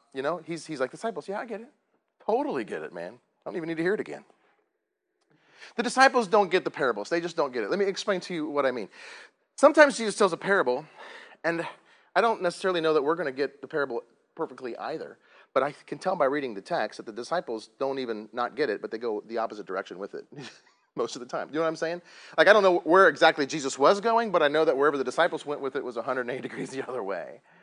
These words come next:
For instance, one time Jesus was out in ministry, and he fed five thousand people with some bread. Do you remember this story? He fed them all with bread. And then the people start pushing up against him. "Hey, man, this guy's the cure for poverty."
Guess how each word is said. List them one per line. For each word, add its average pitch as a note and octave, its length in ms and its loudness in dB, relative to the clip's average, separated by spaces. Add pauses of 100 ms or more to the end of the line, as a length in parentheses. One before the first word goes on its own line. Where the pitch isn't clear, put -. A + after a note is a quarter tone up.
(240)
For G#3 140 2
instance, F3 260 -4
one F#3+ 180 2
time E3 220 0
Jesus C3+ 520 -4
was B2+ 160 -2
out B2+ 240 6 (140)
in C#3 120 -6
ministry, C#3 460 -8 (420)
and E3 80 -2
he E3+ 60 -2
fed F#3 280 2
five G#3+ 380 0
thousand F#3 440 0
people D3+ 280 -8
with B2 320 -6
some C#3 160 -4
bread. F2+ 240 0
Do - 300 -10
you - 20 -4
remember G#3 200 0
this G#3 120 0
story? G#3 280 -4 (420)
He F3 80 -4
fed F#3+ 220 4
them E3+ 120 0
all C#3+ 120 6
with A2 140 -6
bread. F2 240 0 (360)
And A2 100 -14
then C3 180 0
the B2+ 60 -2
people C3 240 -8
start B2+ 180 -4
pushing B2+ 240 -4
up A#2 120 -4
against E3 320 -4
him. F3+ 180 0
"Hey, E3 220 0
man, B2+ 260 -4
this C#3+ 160 -8
guy's C#3 160 -2
the A2+ 60 -12
cure C3 180 -6
for - 120 -10
poverty." D#3+ 360 0